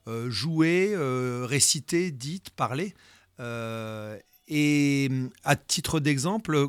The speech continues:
c'est bien, en fait, c'est un intérêt général comme ça qui, qui unit les différentes, euh, les différentes alliances,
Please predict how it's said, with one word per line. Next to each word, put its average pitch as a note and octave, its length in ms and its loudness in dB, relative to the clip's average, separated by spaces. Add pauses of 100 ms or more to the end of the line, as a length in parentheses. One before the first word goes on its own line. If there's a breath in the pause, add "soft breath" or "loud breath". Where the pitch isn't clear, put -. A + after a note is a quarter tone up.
(140)
c'est - 220 4
bien, D#3+ 280 2
en D#3+ 100 2
fait, - 240 -4
c'est C3 200 -2 (180)
un C3+ 140 -4
intérêt C#3 360 -2
général D3 420 2
comme C3 160 -4
ça D3 220 -2
qui, B2+ 400 -8 (420 soft breath)
qui C#3+ 180 -6
unit E3+ 320 0
les D3+ 120 0
différentes, C3+ 580 -6
euh, A#2 240 -4
les A2+ 80 -8
différentes B2 460 -8
alliances, D3 380 -2